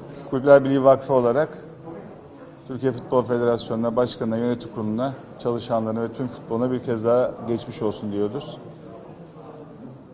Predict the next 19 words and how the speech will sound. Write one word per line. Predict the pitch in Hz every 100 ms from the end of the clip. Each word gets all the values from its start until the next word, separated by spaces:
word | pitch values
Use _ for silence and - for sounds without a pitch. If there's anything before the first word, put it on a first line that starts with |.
| - - - - -
Ve | 120 123 123 120 - - - - - 135
böyle | 127 135
olağanüstü | 131 131 131 127 117 113
durumlarda | 120 120 123 123 127
da | 120 139 - - -
Türk | 131
futbolunun | - 110 - 120 120 127 139 - - - - - - - - - - - - -
tek | - 135 135
vücut, | 127 107 135 139 - - - - - - - - - - - - 127 120 120 120 - - - - - - - - - - 120
birlik | 120 131
ve | 135 123
beraberlik | 127 127 127 127 117
için | 135
hareket | 123 123 117
etmesinin | 120 131
önemine | 127 127 120 117
de | 143 143 127
değinmiştik | 131 127 123 - 107 -
toplantıda. | 107 - 107 104 104 151